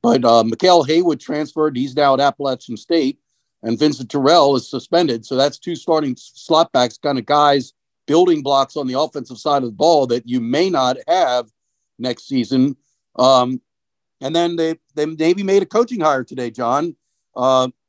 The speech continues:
Brian Newberry introduced John Williams as the tight ends coach. And Navy's going all in on tight ends, John. Uh, last year, they were basically, you know, they introduced the tight end as an actual official position,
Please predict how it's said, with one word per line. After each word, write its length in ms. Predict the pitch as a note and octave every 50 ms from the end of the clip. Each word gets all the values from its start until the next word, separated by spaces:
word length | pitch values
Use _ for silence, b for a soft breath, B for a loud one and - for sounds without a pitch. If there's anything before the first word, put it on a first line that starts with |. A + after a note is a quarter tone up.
| _ _ _ _ _ _
Brian 240 | - D3+ D3 D#3+ E3
Newberry 440 | E3+ F3 E3+ E3+ F3 F3 F3 E3 D#3
introduced 560 | D#3 E3 D3 - D#3+ E3 E3 D#3 B2+ - _
John 480 | - - D3+ D#3 F3 F#3 F#3+ F#3 E3 C#3+
Williams 600 | D#3+ F#3+ G#3+ F#3+ D#3 C#3 C3 C#3+ C#3 - - -
as 200 | C#3+ C#3+ C3+ -
the 120 | - D3
tight 280 | - - F3+ F3 E3+ G3
ends 200 | G3+ F#3+ D#3+ -
coach. 340 | - B2+ A2+ G2 - - A#2+
And 100 | A#2 A#2+
Navy's 360 | D#3 F#3+ A3 G#3+ G#3+ E3+ -
going 320 | - G3 F#3+ F3 E3 D#3+
all 300 | D#3+ D#3+ E3 E3+ F3 E3
in 160 | E3+ F#3 F3+
on 180 | D#3+ C#3 C3+ B2
tight 300 | - _ D#3 D3 D3 C#3+
ends, 340 | D3+ F3 G3 F#3 E3 B2+ -
John. 460 | - A2+ A2+ A#2+ A#2+ A#2+ A#2+ C3+ - _ _ _ _ _ _ _ _
Uh, 340 | - A#2+ B2 B2+ B2 B2 A#2+ B2 - _ _ _ _ _ _ _ -
last 360 | A#2+ D3 F#3 G#3 G3 - _
year, 220 | F#3 F3 F3 F3+ D#3+
they 140 | D3+ D#3+ D#3
were 100 | D3 C3+
basically, 840 | - E3 E3+ F3 E3+ - F3 - - E3 D#3 D3+ D3+ D3 C#3+ B2+ _ _ _ _ _ _ _
you 80 | - B2
know, 100 | B2+ B2+
they 200 | C3 C#3 D3 D3+
introduced 540 | F3 F#3+ - - G3 E3 F3+ F#3 E3 - -
the 80 | E3
tight 280 | - - F3+ F3 E3+ E3+
end 220 | F3 E3 D3 C#3
as 140 | C3+ C3 B2+
an 120 | C#3 B2+
actual 420 | C#3 D#3 E3 - - E3+ D#3+ D3 C#3
official 480 | - - - F3+ E3 - - E3+ D#3
position, 880 | - _ - C3+ A2 G#2+ A2+ D#3 E3 D#3+ - C#3+ A#2 G#2+ A2+ B2 C3